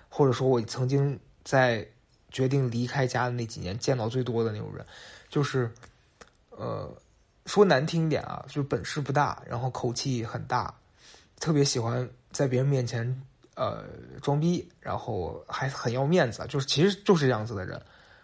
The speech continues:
啊，我不会，就是也许啊，听到这些有人会说：“啊，那是你的亲戚，你怎么可以这样讲他？”但他真的是这样啊，我一点没夸张。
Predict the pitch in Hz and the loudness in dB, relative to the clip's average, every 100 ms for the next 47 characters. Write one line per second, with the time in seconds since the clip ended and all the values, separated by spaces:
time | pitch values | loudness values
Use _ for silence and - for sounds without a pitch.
0 | _ - - - 120 127 156 156 135 165 | _ -12 -10 -6 -4 0 2 2 2 4
1 | 156 139 165 160 196 160 139 127 - 160 | 6 4 6 8 8 8 6 6 4 6
2 | 139 143 139 117 135 139 147 170 170 135 | 6 6 4 4 0 0 4 6 6 4
3 | 127 - 151 139 117 110 120 113 107 113 | 2 2 0 0 -2 -2 -2 0 -2 -4
4 | - - - - - - - 151 143 156 | -8 -10 -12 -20 -20 -8 0 2 6 8
5 | 165 135 120 120 110 101 107 113 143 107 | 8 6 0 0 0 -2 -2 0 2 2
6 | 95 117 113 117 107 | -2 -4 -4 -4 -6